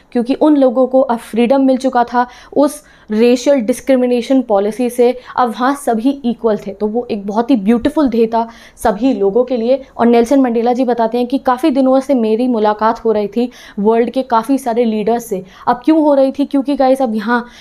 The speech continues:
अफ्रीका में जो है, ये जो साउथ अफ्रीका, कई बार ऐसे बोल देते हैं अफ्रीका खाली, but है साउथ अफ्रीका ही, ठीक है। तो साउथ अफ्रीका में अब ये रेशियल डिस्क्रिमिनेशन पॉलिसी एंड हो गई थी, तो उसी के चलते अब जो है काफ़ी सारे वर्ल्ड के लीडर जो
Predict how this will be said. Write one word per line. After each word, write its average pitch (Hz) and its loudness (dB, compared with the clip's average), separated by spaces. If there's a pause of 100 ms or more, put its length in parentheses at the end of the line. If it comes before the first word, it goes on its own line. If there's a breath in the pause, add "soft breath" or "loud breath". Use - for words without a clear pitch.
(140 loud breath)
अफ्रीका 247 0
में 233 -2
जो 233 0
है, 220 -4 (220 loud breath)
ये 226 0
जो 208 -2
साउथ 240 2
अफ्रीका, 196 -4
कई 240 2
बार 254 4
ऐसे 262 2
बोल 254 2
देते 254 0
हैं 254 -4 (320 soft breath)
अफ्रीका 233 0
खाली, 240 -2
but 220 -4 (220)
है 233 2
साउथ 214 -2
अफ्रीका 196 -4
ही, 185 -6
ठीक 233 -4
है। 202 -4 (440 loud breath)
तो 262 6
साउथ 302 0
अफ्रीका 269 -2
में 262 -2
अब 247 -2
ये 240 -2
रेशियल 240 0
डिस्क्रिमिनेशन 233 -4
पॉलिसी 220 -4
एंड 233 0
हो 220 2
गई 214 -2
थी, 214 -12
तो 254 -4
उसी 269 2
के 302 0
चलते 233 0 (280 loud breath)
अब 226 0
जो 233 -2
है 220 -6
काफ़ी 294 0
सारे 269 0
वर्ल्ड 220 0
के 240 -4
लीडर 214 0
जो 214 -2